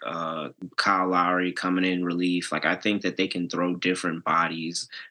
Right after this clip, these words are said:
Max Strus is just a long body, so they can throw a long body at him. Like, I think that they can throw different looks at him and really rattle him and get him to stay under this total that he's done for his career against the Miami Heat. So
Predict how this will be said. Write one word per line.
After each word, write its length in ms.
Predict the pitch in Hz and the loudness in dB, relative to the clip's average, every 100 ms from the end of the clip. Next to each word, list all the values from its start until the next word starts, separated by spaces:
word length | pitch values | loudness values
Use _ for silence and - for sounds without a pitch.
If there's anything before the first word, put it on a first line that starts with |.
| - | -2
Max 340 | 95 98 - | 2 2 2
Strus 320 | - 104 - 92 | 4 4 4 4
is 80 | |
just 240 | 95 90 - | 2 0 -2
a 80 | 90 | -4
long 480 | 87 95 98 87 | 0 2 2 0
body, 300 | 85 71 62 - | 0 -2 0 2
so 120 | 90 | 2
they 120 | 92 | 2
can 140 | 92 | 0
throw 140 | 92 87 | 0 0
a 20 | |
long 380 | 82 98 110 92 | 2 2 4 2
body 340 | 80 78 78 | -2 -2 -4
at 140 | 65 69 | -6 -6
him. 80 | 71 | -4
Like, 120 | - | 0
I 100 | 92 | 0
think 280 | - 101 - | 0 -2 0
that 220 | 85 - | 0 2
they 180 | 92 90 | 2 2
can 440 | 95 92 82 85 _ _ - | -2 -2 -2 -6 _ _ 0
throw 220 | 110 101 | 2 2
different 460 | 98 95 - 60 | 0 0 0 -4
looks 240 | 82 90 - | -4 0 0
at 160 | 85 95 | 2 0
him 120 | 85 | -2
and 140 | 78 | -2
really 260 | 87 87 78 | -2 0 0
rattle 400 | 78 82 87 87 | 0 2 0 -4
him 100 | 80 | -4
and 140 | 82 | -4
get 180 | 95 101 | 0 0
him 180 | 98 90 | 0 0
to 60 | 85 | 2
stay 240 | - 87 | 2 2
under 240 | 85 87 | -2 -2
this 180 | 80 80 | 0 0
total 320 | - 90 85 82 | 2 0 -2 -4
that 120 | 87 | -4
he's 160 | 85 - | -4 -2
done 320 | 87 87 73 | -2 -2 -4
for 180 | - 92 | -2 0
his 120 | 90 | 0
career 340 | - 80 98 80 | -2 -2 0 0
against 300 | 85 85 76 | 0 -2 -2
the 40 | |
Miami 320 | 76 78 76 | -4 -6 -6
Heat. 240 | 85 90 - | -4 -2 -2
So 260 | 73 73 | -4 -6